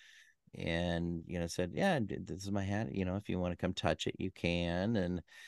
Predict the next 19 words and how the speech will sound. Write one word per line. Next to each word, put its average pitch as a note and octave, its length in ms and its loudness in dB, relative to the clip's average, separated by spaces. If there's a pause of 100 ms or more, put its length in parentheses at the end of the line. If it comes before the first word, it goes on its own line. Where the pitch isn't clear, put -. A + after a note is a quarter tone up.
(220)
it G#2+ 120 2
just, A#2 300 8
there A2 120 12
was G#2+ 160 8
this G#2+ 200 6
feeling B2 380 10
of A2 100 10
apprehension G2+ 960 10
and, F#2 460 4
and, F2+ 200 2
like, F#2 160 4
somebody G#2 320 8
was F#2 100 4
just F#2+ 240 4
right C#3+ 480 12
there B2+ 360 12
around G#2+ 260 12
the G#2 100 6
corner. F2+ 540 6